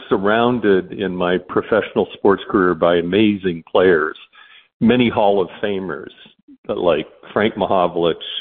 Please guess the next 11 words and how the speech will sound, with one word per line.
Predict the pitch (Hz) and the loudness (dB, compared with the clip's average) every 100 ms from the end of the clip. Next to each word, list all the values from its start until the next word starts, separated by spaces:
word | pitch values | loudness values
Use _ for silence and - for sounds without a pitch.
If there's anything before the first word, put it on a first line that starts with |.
| - - | -16 -2
Paul | 95 90 | 0 0
Henderson. | 92 87 85 - 92 80 78 - - | -2 -4 -6 -6 -6 -6 -8 -14 -6
I | 113 | -2
don't | 139 110 | 0 -2
think | 92 | -4
Paul's | - 107 95 101 | -2 0 0 0
in | 104 | -2
yet, | 87 85 87 - _ _ _ _ | -2 -2 -4 -6 _ _ _ _
but, | 107 92 - | -2 -2 -2
uh, | 98 82 - - _ _ _ _ 131 | -2 -2 -6 -20 _ _ _ _ -4
uh, | 101 82 76 82 | -2 -2 -4 -10